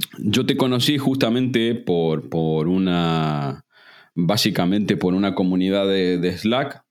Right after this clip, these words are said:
de, de tech en Europa, que yo creo que en un principio estaba pensada para, para los que trabajaban, mm, exclusivamente en tecnología y vivían en, en Europa.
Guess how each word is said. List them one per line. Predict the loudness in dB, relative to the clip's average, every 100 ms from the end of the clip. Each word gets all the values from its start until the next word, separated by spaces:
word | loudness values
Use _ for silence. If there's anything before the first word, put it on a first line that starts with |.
| _ -6
de, | -2 0 0 0 -2 -6 -10 -14 -18
de | -8 -4 -2
tech | -2 -2 -2 -2 -6 -4
en | -2
Europa, | 0 0 0 -2 -2 -8 -18 -20 -20 -20 _
que | -2 0
yo | 0 0
creo | 0 0
que | 0 0 0
en | 0
un | 0 0
principio | 0 0 0 0 0 -2
estaba | 0 -2 0
pensada | -2 0 0 0 -2
para, | -2 0 0 -2 -2
para | -2 0
los | -2 -4
que | -4 -2 0 0 0 -2 -4 -8 -18 _
trabajaban, | -4 -2 0 0 0 0 0 0 -2 -4
mm, | -2 -2 -4
exclusivamente | -8 -4 -2 0 0 0 0 0
en | 0 0
tecnología | 0 0 0 0 0 0 0 0 -2
y | 0
vivían | 0 0 0 0 0 -2 -4
en, | -6 -4 -4 -8
en | -8 -8
Europa. | -4 -4 -2 -4 -6